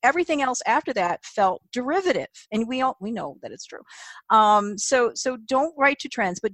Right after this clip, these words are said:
do be aware. Go on the boards, go on Twitter, go, go where writers are talking to each other and editors are talking about what they're looking for,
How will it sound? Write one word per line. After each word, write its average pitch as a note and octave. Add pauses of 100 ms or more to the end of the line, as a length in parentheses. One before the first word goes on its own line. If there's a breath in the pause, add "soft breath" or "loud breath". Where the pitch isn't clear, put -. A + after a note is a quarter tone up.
do C#4+
be E4+
aware. B3 (200)
Go D#4
on G4+
the G#4
boards, D#4
go D#4
on G4
Twitter, D#4 (480 loud breath)
go, C#4+ (100)
go D4+
where E4 (180)
writers C4
are A#3+
talking A#3+
to A3+
each A3+
other A3
and A3+ (100)
editors A#3+
are G#3
talking G#3+
about G3+
what G3
they're G3
looking A#3
for, E3+